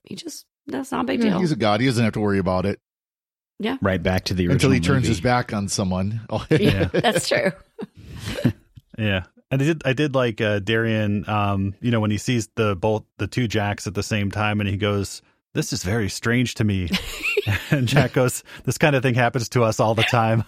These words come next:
Speaker 4: <laughs>
Speaker 1: Right.
Speaker 2: Yeah. <laughs>
Speaker 4: Yeah.
Speaker 1: I like that.
Speaker 4: Or is it Sam? I, I don't know who said
Speaker 1: I think
Speaker 4: that
Speaker 1: it was
Speaker 4: one.
Speaker 1: Sam who said it,
Speaker 4: Yeah.
Speaker 1: yeah.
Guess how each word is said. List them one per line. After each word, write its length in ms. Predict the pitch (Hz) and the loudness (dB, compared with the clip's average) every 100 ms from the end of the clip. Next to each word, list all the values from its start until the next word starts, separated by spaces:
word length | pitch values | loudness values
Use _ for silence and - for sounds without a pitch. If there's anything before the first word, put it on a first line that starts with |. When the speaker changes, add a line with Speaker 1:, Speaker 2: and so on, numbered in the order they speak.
| - | -4
Speaker 4:
<laughs> 120 | - | 0
Speaker 1:
Right. 360 | 359 - - | 0 0 0
Speaker 2:
Yeah. 220 | 151 175 156 - - 226 - 233 - 247 339 | 4 6 4 4 2 2 2 2 2 0 0
<laughs> 80 | - | 0
Speaker 4:
Yeah. 200 | 262 117 254 254 - 240 _ _ _ _ _ _ - _ - - - - - 587 - - | 0 2 0 -6 -10 -10 _ _ _ _ _ _ -20 _ -20 -20 -20 -12 0 0 0 -2
Speaker 1:
I 60 | 240 | 0
like 220 | 190 190 | 0 -2
that. 480 | - - 226 - - | -4 -4 -6 -6 -4
Speaker 4:
Or 100 | 127 | 0
is 80 | 110 | 0
it 100 | 101 | -2
Sam? 280 | - 98 92 | 0 2 2
I, 60 | 98 | -2
I 20 | |
don't 200 | 95 92 | -2 -4
know 100 | 90 | -2
who 100 | 90 | -6
said 160 | - | -4
Speaker 1:
I 20 | - | 0
think 120 | 339 | 2
Speaker 4:
that 40 | |
Speaker 1:
it 40 | 196 | 2
was 80 | 202 | 2
Speaker 4:
one. 40 | |
Speaker 1:
Sam 220 | 208 190 | 2 2
who 100 | 196 | 2
said 240 | 185 185 160 | 0 0 2
it, 80 | 202 | 2
Speaker 4:
Yeah. 60 | |
Speaker 1:
yeah. 240 | 196 185 | 2 0